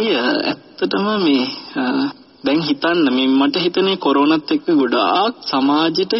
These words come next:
ආපස්සට හැරිලා හිතන්න දෙයක් පණිවිඩයක් දීලා තියෙනවා වරුණ. මේක මේ මිනිස්සු මේව භයානකකමට ඔලුවට ගත්තේ නෑ. මිනිස්සු හිතනවා ඔය හින්නාකින් බිරිසාවක් වගේ සාමාන්‍ය දෙයක් කියලා. නමුත්, අ,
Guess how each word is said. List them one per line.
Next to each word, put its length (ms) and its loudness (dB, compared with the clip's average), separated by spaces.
ආපස්සට 600 -2
හැරිලා 380 0
හිතන්න 460 0
දෙයක් 320 0
පණිවිඩයක් 540 2
දීලා 260 4
තියෙනවා 300 2
වරුණ. 220 0
මේක 260 0
මේ 240 0
මිනිස්සු 400 2
මේව 300 4
භයානකකමට 880 2
ඔලුවට 360 2
ගත්තේ 420 0
නෑ. 200 4
මිනිස්සු 280 2
හිතනවා 400 2
ඔය 220 0
හින්නාකින් 600 0
බිරිසාවක් 520 -2
වගේ 180 0
සාමාන්‍ය 440 0
දෙයක් 200 2
කියලා. 260 0
නමුත්, 300 0
අ, 80 0